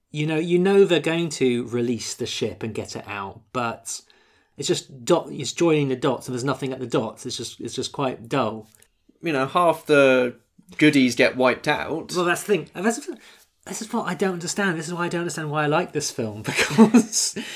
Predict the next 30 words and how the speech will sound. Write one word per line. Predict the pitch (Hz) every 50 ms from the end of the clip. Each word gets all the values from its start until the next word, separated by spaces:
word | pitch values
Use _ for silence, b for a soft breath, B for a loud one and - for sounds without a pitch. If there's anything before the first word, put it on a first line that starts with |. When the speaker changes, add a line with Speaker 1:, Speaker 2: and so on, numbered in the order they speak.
| B 220 B
Speaker 1:
it's | 208 214 214 - - -
kind | - - - 240 285 330 339 349
of, | 311 233 - - - - _ b b b b b b b b b b b _ _ _ _ _ _ _ _ _ _ _ _ _ _
I | - 190 190
can, | 196 - 202 208 -
I | - 196 202 214
absolutely | 220 220 - - 214 208 220 220
acknowledge | 214 208 214 220 226 196 -
that. | 190 175 - -
It, | 185 170 160 175 -
<sighs> | - - - - 170 - -
hmm, | 165 185 180 170 160 147 131 120 113 113 -
hard | 196 202 196
to | - 147
describe | 143 127 - - 170 170 165 139 123
it. | 120 - B B B B B B
I | 175 202
am | 220 233 247
very | 247 220 214 202
moved | 185 175 160 147 139 123
when | 135 131 120
people | 135 123 139 131
die. | 135 127 120 113 107
It's | 117 - -
very | - 143 190 202 208 202 196
unusual | 180 165 156 147 147 131 143 -
to | 139
have | 123 135 127 113 - - B B B B B B B B
half | - - 156 143 139 -
your | 156 147 139